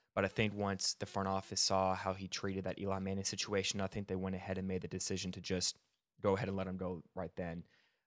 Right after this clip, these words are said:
Um, so it'll be interesting to see, you know, read a report that Eli asked to start. So I think he probably has a huge chip on his shoulder and kind of a nothing to lose mentality,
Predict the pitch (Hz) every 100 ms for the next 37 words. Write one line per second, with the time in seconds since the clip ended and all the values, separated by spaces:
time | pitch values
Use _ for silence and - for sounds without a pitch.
0 | - 87 87 80 - 110 104 - 113 120
1 | 131 123 117 110 107 113 107 101 95 -
2 | _ _ _ _ _ _ - 107 98 98
3 | - 104 98 - 92 110 120 104 104 -
4 | 101 107 - - - - - 92 73 -
5 | - _ _ _ - 101 - 135 135 120
6 | 110 110 107 101 92 - 110 107 - -
7 | - 101 98 - 98 101 104 104 101 _
8 | _ _ _ _ 104 101 135 120 101 101
9 | 107 - 104 101 101 98 92 92 92 92
10 | 87 80 80